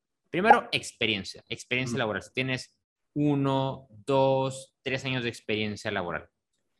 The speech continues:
Speaker 1: Número dos, a veces te piden la industria,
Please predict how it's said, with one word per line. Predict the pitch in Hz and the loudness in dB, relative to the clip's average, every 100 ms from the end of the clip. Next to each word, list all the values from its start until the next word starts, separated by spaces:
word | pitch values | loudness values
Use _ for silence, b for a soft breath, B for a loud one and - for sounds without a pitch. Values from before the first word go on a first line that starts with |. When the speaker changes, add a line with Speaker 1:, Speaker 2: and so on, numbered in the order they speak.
| - - _ | -18 -18 _
Speaker 1:
Número | 147 185 185 175 | 0 2 2 2
dos, | 175 180 - - | 2 0 -2 0
a | |
veces | 143 156 160 | 0 0 -2
te | 156 | -6
piden | - 135 131 131 | -2 2 2 2
la | |
industria, | 127 127 143 139 - 90 | -2 -2 -2 -4 -8 -14